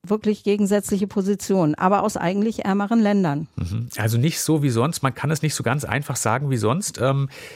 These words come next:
Speaker 2: äh, Industriestaaten gegen Entwicklungsländer, wie es oft bei den Klimaverhandlungen hingestellt ist.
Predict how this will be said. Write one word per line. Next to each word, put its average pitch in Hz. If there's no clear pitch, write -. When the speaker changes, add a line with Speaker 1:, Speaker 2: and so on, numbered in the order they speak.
Speaker 2:
äh, 120
Industriestaaten 143
gegen 135
Entwicklungsländer, 131
wie 131
es -
oft -
bei 127
den 113
Klimaverhandlungen 131
hingestellt 87
ist. -